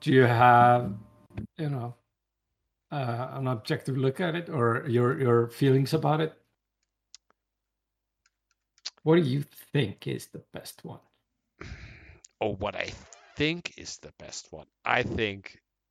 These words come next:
Speaker 2: it's the Reaper. No, I have to choose a large base. Then I
Speaker 1: Why?
Speaker 2: think it, then I think it's the Decimator.
Speaker 1: Yeah? Why?
Speaker 2: Yes.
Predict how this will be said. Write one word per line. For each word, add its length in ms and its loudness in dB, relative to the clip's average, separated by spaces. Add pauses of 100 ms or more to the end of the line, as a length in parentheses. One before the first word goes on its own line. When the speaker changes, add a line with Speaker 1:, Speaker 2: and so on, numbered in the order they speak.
Speaker 2:
it's 180 -14
the 100 -16
Reaper. 420 -18
No, 200 -8
I 100 -8
have 200 -8
to 120 -20
choose 280 -14
a 40 -16
large 300 -10
base. 200 -10 (420)
Then 120 -8
I 60 -8
Speaker 1:
Why? 220 6
Speaker 2:
think 120 -10
it, 60 -20 (100)
then 220 -4
I 80 -4
think 240 -10
it's 120 -14
the 140 -14
Decimator. 600 -18 (2750)
Speaker 1:
Yeah? 240 4 (1800)
Why? 100 -2
Speaker 2:
Yes. 520 -4